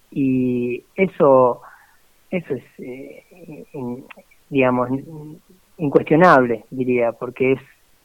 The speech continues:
es así, forma parte de la decisión de cada persona. Y yo estoy seguro de que un montón de tus alumnos lo deben pensar,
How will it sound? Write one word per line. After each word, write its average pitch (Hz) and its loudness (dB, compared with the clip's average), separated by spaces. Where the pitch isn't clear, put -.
es - -12
así, 185 4
forma 143 2
parte 135 2
de 127 2
la 120 -4
decisión 139 0
de 131 0
cada 131 4
persona. 127 -6
Y 117 -8
yo 139 -6
estoy 139 -6
seguro 147 4
de 135 4
que 135 -12
un 127 -4
montón 147 4
de 135 0
tus - -16
alumnos 127 -4
lo 123 0
deben 127 4
pensar, 139 2